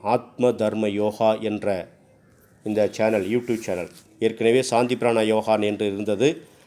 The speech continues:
அதை மாற்றி இப்பொழுது ஆத்ம தர்ம யோகா என்று வைக்கப்பட்டுள்ளது. இதுவே நமக்கு ஒரு நிலையான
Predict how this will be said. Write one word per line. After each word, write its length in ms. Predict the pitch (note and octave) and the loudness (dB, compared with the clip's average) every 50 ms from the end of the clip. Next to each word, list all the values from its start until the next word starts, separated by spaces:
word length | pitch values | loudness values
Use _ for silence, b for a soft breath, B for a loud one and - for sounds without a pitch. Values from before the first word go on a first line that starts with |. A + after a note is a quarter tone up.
| b b _ | b b _
அதை 480 | - A2+ A2+ A#2 A2+ G#2+ F#2+ F2 - - - - _ _ _ _ _ _ _ _ _ _ _ _ _ _ _ _ _ _ _ _ _ _ _ _ _ - - _ _ _ _ _ _ _ _ _ _ _ _ _ _ _ - - | 0 2 4 4 4 4 2 0 -4 -10 -14 -20 _ _ _ _ _ _ _ _ _ _ _ _ _ _ _ _ _ _ _ _ _ _ _ _ _ -20 -20 _ _ _ _ _ _ _ _ _ _ _ _ _ _ _ -12 -4
மாற்றி 600 | - G#2 A2+ B2+ B2+ B2+ - C#3+ C#3 D#3 D3+ - - | 2 4 4 4 4 2 -2 -4 -2 -2 -4 -6 -6
இப்பொழுது 460 | B2+ A#2+ - A#2+ A2+ A2 G#2 G#2+ G2+ | -6 -2 0 2 2 2 0 -2 -2
ஆத்ம 440 | G2+ G2 A2 C3 C3 - D3+ D3 C3+ | 0 2 0 0 2 0 -2 -2 0
தர்ம 360 | A#2+ B2+ A#2+ A#2 A#2 A#2+ A#2 | 2 2 2 2 2 0 2
யோகா 580 | A2+ A2 A2 A2 G#2+ - A#2 G#2+ F#2+ - - - | 2 2 2 2 2 2 2 2 2 0 -4 -6
என்று 480 | - A2 G#2+ G2 A2 A2+ G#2+ F#2 F2 - - - | -6 -6 -4 -2 0 0 0 -2 -4 -8 -10 -8
வைக்கப்பட்டுள்ளது. 800 | A2 A2 A2 - A2 A2 G#2+ - A2 G2+ G2+ G2 A#2 C3 C#3+ C#3 B B B B B B B B B - - - | -8 -6 -4 -4 -4 -4 -4 -4 -2 -2 0 2 2 0 0 -2 B B B B B B B B B -20 -8 -4
இதுவே 500 | A#2 A#2 B2+ C3 C3+ C#3 C#3 B2 G2+ - - - | -2 0 2 2 4 6 6 4 4 0 -2 -2
நமக்கு 540 | B2+ A#2+ A#2+ A#2+ A#2+ - A#2+ G#2 F#2 E2+ - - - - - - - - _ _ _ _ - | 0 2 2 0 0 0 0 -2 -2 -4 -8 -14 -20 -20 -20 -20 -20 -20 _ _ _ _ 0
ஒரு 220 | A#2+ A#2 A#2+ A#2 | 2 2 4 4
நிலையான 680 | G#2 A2+ A#2 B2 C3 C#3+ C#3 C#3 D3 C#3 C3 A2+ F#2 | 4 4 6 6 6 6 6 6 6 6 4 2 0